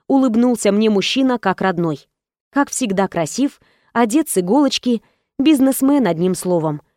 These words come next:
От него веет шиком, властью и силой. "Боже мой, какая лапочка!" Он улыбнулся и дочке,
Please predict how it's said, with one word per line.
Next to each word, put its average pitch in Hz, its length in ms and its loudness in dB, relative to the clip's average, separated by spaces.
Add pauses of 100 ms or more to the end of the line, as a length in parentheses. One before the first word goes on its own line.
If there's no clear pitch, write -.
(220)
От 254 220 -2
него 254 300 4
веет 208 340 0
шиком, 185 540 -2
властью 185 720 -2
и 226 100 -2
силой. 202 440 -2 (640)
"Боже 247 500 2
мой, 247 280 2
какая 196 440 2
лапочка!" 165 640 -2 (580)
Он 277 220 4
улыбнулся 247 600 0
и 247 120 0
дочке, 220 500 -2